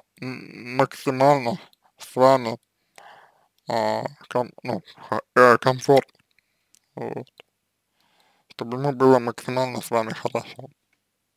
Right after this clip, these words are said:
То есть не хоч-, не хочешь, э, отношений, окей,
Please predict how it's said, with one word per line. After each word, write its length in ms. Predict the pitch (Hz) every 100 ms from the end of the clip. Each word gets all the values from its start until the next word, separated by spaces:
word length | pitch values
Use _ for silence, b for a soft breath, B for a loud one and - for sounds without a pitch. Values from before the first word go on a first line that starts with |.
| _ _ - - _ _ _ _ _ _ _ _ _ _ _ -
То 80 |
есть 140 | 123 -
не 100 | 160
хоч-, 260 | 220 226
не 160 | 190 196
хочешь, 560 | 226 302 - 190 - 175
э, 380 | 175 147 151 - _ _
отношений, 760 | 151 - 143 127 - 139 120 127
окей, 760 | 147 - 233 262 269 247 165